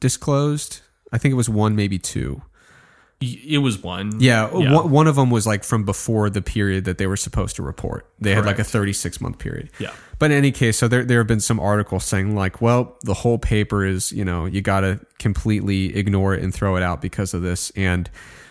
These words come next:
Speaker 1: so the, the person that sent us a question was basically like, "What's your take on this?" And personally, I'm not, I'm not that, uh, m-,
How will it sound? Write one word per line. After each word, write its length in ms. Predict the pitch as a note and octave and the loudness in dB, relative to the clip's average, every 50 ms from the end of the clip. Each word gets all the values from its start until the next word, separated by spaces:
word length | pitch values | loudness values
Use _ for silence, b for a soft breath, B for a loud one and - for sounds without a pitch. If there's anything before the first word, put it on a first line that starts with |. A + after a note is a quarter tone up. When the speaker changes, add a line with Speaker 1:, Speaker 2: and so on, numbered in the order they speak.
| B | B
Speaker 1:
so 200 | - - D#3+ D3+ | 0 2 4 4
the, 260 | C#3+ C#3+ C#3+ C3+ C3 A#2 A2+ | 4 2 2 0 0 2 2
the 520 | A#2+ A#2 A2 G#2+ G#2 G#2 G2 G2 A2 - - - | 2 2 4 4 4 2 0 -2 -4 -6 -2 2
person 320 | - C#3+ C#3+ - - B2 | 2 4 4 2 0 -2
that 80 | F#2+ G#2+ | -2 0
sent 160 | - A#2+ A2 | 0 0 0
us 100 | G#2 - | 0 0
a 60 | G#2 | -2
question 320 | F#2+ - A#2 G#2+ - - A2 | -2 0 0 0 0 0 -2
was 100 | G2+ F#2+ | -4 -2
basically 440 | - F#2+ F#2+ F2 - - - F2 F#2 | -2 -2 -2 -2 -4 -6 -6 -6 -4
like, 280 | F#2 E2 F2 - - | -4 -4 -6 -4 -2
"What's 220 | - G#2 G#2 - - | -2 -2 -2 0 -2
your 100 | G#2 F2+ | -4 -4
take 320 | - - G2 F#2 F2+ - | -4 -4 -4 -4 -2 -4
on 160 | F2+ E2 D#2 | -4 -4 -4
this?" 320 | D2+ E2 D2+ - - - - _ B B B B B B B B B | -4 -4 -4 -6 -6 -8 -12 _ B B B B B B B B B
And 200 | - D3 C3+ B2+ | 0 2 2 2
personally, 380 | - - G3+ A3+ - A3+ G#3+ G3+ - | 2 2 2 2 2 0 0 0 0
I'm 260 | - C#3 C#3+ C3 A#2+ | 0 0 2 2 4
not, 560 | A2+ A2 B2 C#3 C3+ C3+ C3 - - - - - - _ _ _ _ _ _ _ _ _ - - - | 4 2 2 2 0 -2 -4 -8 -10 -10 -10 -16 -20 _ _ _ _ _ _ _ _ _ -20 -8 -2
I'm 220 | A#2+ B2+ C#3 C#3+ | 0 2 4 4
not 320 | C#3 D3 D3+ D3+ B2+ F#2 G#2 | 4 4 2 2 0 0 0
that, 540 | A2 A#2 A#2+ A#2+ A#2+ A#2+ A2 - - - - - | 2 2 4 2 2 0 -2 -6 -10 -12 -10 -8
uh, 460 | - A#2 A2 G#2+ G#2 G#2 G#2 G#2+ A2 - - - | -4 -2 0 0 0 0 0 -2 -4 -6 -8 -8
m-, 120 | - B2+ | -8 -6